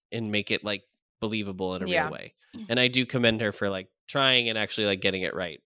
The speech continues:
Speaker 1: Um,
Speaker 2: I like Jordan narrating the, or what is it called? Commentating.
Speaker 1: Yeah. I think also, yeah, that, that idea that she had in, like, book one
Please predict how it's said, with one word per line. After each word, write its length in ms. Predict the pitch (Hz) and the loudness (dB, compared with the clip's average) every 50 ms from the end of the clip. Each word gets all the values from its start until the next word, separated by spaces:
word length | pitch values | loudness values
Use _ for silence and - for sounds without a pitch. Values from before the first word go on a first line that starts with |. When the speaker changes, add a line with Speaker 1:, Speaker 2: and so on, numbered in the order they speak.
| _ _ _ _ _ _ _ _ _ _ | _ _ _ _ _ _ _ _ _ _
Speaker 1:
Um, 480 | - 107 107 104 101 101 98 98 98 101 _ _ _ _ _ _ _ _ _ _ _ _ - - - | 2 4 4 4 4 2 0 -4 -10 -16 _ _ _ _ _ _ _ _ _ _ _ _ -20 -2 0
Speaker 2:
I 120 | 226 226 | 2 2
like 320 | 247 269 277 - 269 277 226 | 4 4 4 2 2 -2 -2
Jordan 540 | 220 233 233 233 226 220 214 196 196 185 | 0 2 4 4 4 4 4 0 0 0
narrating 580 | 180 180 175 170 170 165 165 160 165 160 160 151 | 2 2 4 4 4 4 2 0 -2 -6 -6 -4
the, 240 | 147 151 147 143 - - | -2 -2 0 0 2 2
or 260 | 180 170 156 147 - _ _ _ _ _ _ _ _ _ _ | 2 2 2 0 -6 _ _ _ _ _ _ _ _ _ _
what 160 | 190 180 170 | -18 -18 -16
is 60 | 175 180 | -14 -14
it 60 | 208 | -14
called? 200 | - 208 202 - - | -12 -12 -10 -4 6
Commentating. 720 | - - 185 180 170 202 - 156 139 135 139 131 - - _ _ _ _ _ _ _ _ _ - | 6 8 8 8 4 0 -2 -6 -6 -6 -8 -14 -16 -20 _ _ _ _ _ _ _ _ _ 0
Speaker 1:
Yeah. 260 | 110 101 85 95 - - _ _ _ _ _ _ _ _ _ _ _ - | 2 2 2 0 -4 -12 _ _ _ _ _ _ _ _ _ _ _ -4
I 80 | 120 | -2
think 200 | 131 143 156 156 151 | 2 2 4 4 4
also, 280 | 151 143 - 165 143 | 4 4 2 0 2
yeah, 300 | 131 117 113 98 - - - _ - | 2 4 2 2 0 -2 -8 _ -6
that, 320 | 131 151 160 180 196 - - 139 135 | 2 4 6 6 6 4 0 -8 -2
that 160 | 147 160 175 185 | 0 2 4 4
idea 260 | 202 196 190 208 196 | 2 2 2 0 0
that 100 | 185 175 | 0 2
she 120 | - 170 151 | 2 2 4
had 160 | 147 139 135 | 4 4 4
in, 80 | 131 131 | 4 4
like, 220 | 123 120 113 113 | 2 0 0 0
book 240 | 110 117 110 - - | 0 0 0 2 2
one 540 | 107 107 104 107 113 120 127 131 143 147 | 4 4 4 4 4 0 -4 -8 -10 -16